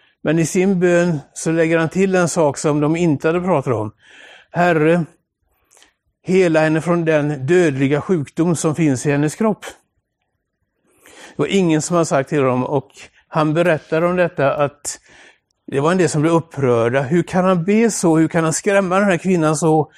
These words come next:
Hon är ju inte sjuk." Det var något annat hon ville ha förbön för. Men han hade upplevt hur anden manar honom och han bar rätt ut.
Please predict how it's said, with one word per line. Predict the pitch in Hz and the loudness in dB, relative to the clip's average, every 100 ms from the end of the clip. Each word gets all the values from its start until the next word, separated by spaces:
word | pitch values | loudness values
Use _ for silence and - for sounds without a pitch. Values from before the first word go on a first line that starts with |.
| - - _ | -20 -20 _
Hon | - 180 170 | -4 -2 0
är | 170 | 0
ju | 175 | 2
inte | 214 175 | 0 0
sjuk." | 143 104 - - - _ _ - | -2 -2 -4 -14 -18 _ _ -4
Det | 156 | -2
var | 156 | 0
något | 151 | 0
annat | 160 147 117 151 | 0 0 -2 -2
hon | |
ville | 147 135 | 0 0
ha | |
förbön | 143 127 113 | -2 -4 -4
för. | 107 120 | -6 -4
Men | 170 160 | -2 -2
han | 170 | -2
hade | 170 175 | 0 0
upplevt | 170 - 143 139 | -2 -2 -2 0
hur | 156 | -2
anden | 156 156 131 135 | -2 0 0 0
manar | 147 147 120 | 0 0 0
honom | 123 123 147 | -2 -2 -2
och | 131 | -2
han | 151 143 | -2 -2
bar | 156 175 | -2 0
rätt | 151 127 139 | 0 -2 -4
ut. | 123 95 | -6 -6